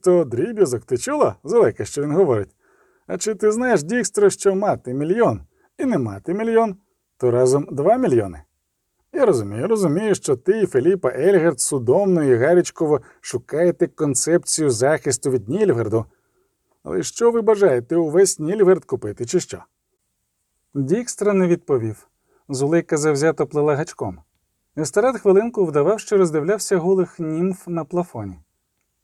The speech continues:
"Іди на", кивнув він раптом шпигуну. Підійшов до гігантської картини, що представляла короля Гедовія, який сидить на сивому коні і показує берлам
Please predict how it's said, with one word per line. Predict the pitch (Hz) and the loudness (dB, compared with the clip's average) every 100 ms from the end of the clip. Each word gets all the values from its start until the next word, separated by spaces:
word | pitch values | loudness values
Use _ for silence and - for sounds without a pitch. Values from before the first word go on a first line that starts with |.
| _ _ - 285 | _ _ -20 -10
"Іди | 269 143 | -2 -2
на", | 92 80 _ _ _ _ _ _ _ _ | -2 -14 _ _ _ _ _ _ _ _
кивнув | 175 156 180 | -4 0 0
він | 165 165 | 2 0
раптом | 160 147 151 | -2 -2 -8
шпигуну. | - 151 127 110 85 _ _ _ _ _ _ _ - | -8 -6 -4 -6 -10 _ _ _ _ _ _ _ -8
Підійшов | 151 165 - 202 | 0 0 2 0
до | 175 | 2
гігантської | 160 143 170 156 - 156 | -2 -2 -2 -4 -6 -8
картини, | 143 139 - 202 127 | -4 -8 -4 -4 -4
що | - 135 | -4 -4
представляла | 120 131 - 131 151 156 143 - _ | -2 -6 -4 -2 0 2 0 -6 _
короля | - 139 156 | 0 2 2
Гедовія, | 139 131 131 190 202 185 _ _ - | 2 2 2 2 2 0 _ _ 0
який | 185 190 247 | 0 0 -4
сидить | - 180 220 | 2 0 2
на | 185 | 0
сивому | 160 196 165 151 127 | 0 2 0 0 -4
коні | 123 147 214 | -4 -4 -4
і | |
показує | - 113 - 170 147 131 | -4 -6 0 0 2 0
берлам | 113 180 208 196 | 2 0 0 -2